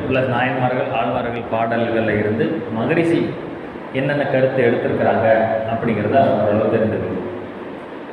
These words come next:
உதாரணமாக மகரிஷி அவர்கள் மாணிக்க வாசகர் கிட்ட இருந்து என்ன,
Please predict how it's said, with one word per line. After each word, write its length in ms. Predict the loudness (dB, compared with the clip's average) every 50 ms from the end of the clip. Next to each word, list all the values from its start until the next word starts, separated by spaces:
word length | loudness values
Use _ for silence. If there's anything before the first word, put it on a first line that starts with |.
| -12 -12 -12 -12 -12 -8 -4 0
உதாரணமாக 640 | 4 4 6 6 4 2 2 0 0 0 0 0 0 0 0 0 -2 -2 -4 -6 -8 -8 -10 -10 -12 -12 -12 -12 -12 -12 -12 -10 -6 -2
மகரிஷி 400 | 0 2 2 2 2 2 2 0
அவர்கள் 240 | 0 2 2 2 2
மாணிக்க 420 | 2 2 0 0 0 0 2 2
வாசகர் 460 | 2 2 2 2 0 0 0 0 0
கிட்ட 220 | -2 -2 0 0 0
இருந்து 420 | 0 2 2 2 2 0 0 0
என்ன, 880 | 0 0 -2 -4 -6 -8 -10 -10 -10 -12 -12 -12 -12 -10 -8 -8 -8 -8